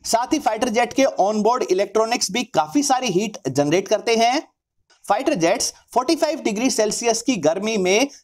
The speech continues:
राजस्थान से भी ऑपरेट करते हैं, वहीं माइनस टेन डिग्री सेल्सियस की सर्दी में लद्दाख से भी ऑपरेट करना है।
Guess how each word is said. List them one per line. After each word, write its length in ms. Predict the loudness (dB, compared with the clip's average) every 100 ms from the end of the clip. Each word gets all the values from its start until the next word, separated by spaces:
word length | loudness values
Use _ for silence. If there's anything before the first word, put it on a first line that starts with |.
| -2
राजस्थान 540 | 0 0 0 0 -2
से 160 | -2 0
भी 140 | 2
ऑपरेट 360 | 2 2 0 0
करते 280 | -2 0 0
हैं, 260 | 2 0 -2 -8 -4
वहीं 260 | -2 0 -2
माइनस 420 | 0 0 0 -2 0
टेन 180 | -2 0
डिग्री 260 | -4 -2
सेल्सियस 460 | 0 -2 0 -2 -2
की 140 | -6
सर्दी 380 | -2 -2 -2 -2
में 280 | 0 2 0 -4 _ 0
लद्दाख 440 | 0 0 -2 0
से 140 | -2 -2
भी 140 | -2
ऑपरेट 400 | 0 0 0 0
करना 240 | 0 0 0
है। 420 | 0 0 -2